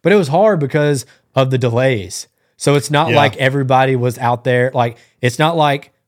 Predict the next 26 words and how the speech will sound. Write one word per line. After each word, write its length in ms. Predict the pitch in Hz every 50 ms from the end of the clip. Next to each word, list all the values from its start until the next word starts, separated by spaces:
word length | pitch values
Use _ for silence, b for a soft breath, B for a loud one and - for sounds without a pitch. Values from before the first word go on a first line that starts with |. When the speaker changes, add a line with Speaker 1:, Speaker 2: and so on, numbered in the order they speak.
| _
Speaker 1:
when 240 | - 127 127 127 123
one 300 | 117 117 123 131 131 127
person, 340 | 113 131 131 120 - - - -
when 240 | 135 123 120 117 117
one 160 | 123 127 127
group 200 | 120 127 135 -
finished, 260 | - 127 123 117 -
another, 380 | 117 113 117 117 120 117 113 131 -
it 80 | 135
was, 200 | 131 131 123 120 -
it 120 | - 139
was 180 | 135 135 123 -
weird. 360 | 117 127 147 147 113 98 104
You 60 | 120
know 60 | 131
what 60 | 131 -
I'm 40 | 95
Speaker 2:
Yeah. 60 | 92
Speaker 1:
saying? 240 | 127 123 127 127 120 B B B B B
Because 160 | - 143 139 131
they 60 | 135
had 100 | 139 123
kept 200 | - - 120 131
having 180 | 139 139 139 135
to 60 | 123
restart. 720 | 113 117 127 127 117 - - 131 127 135 113 95 - -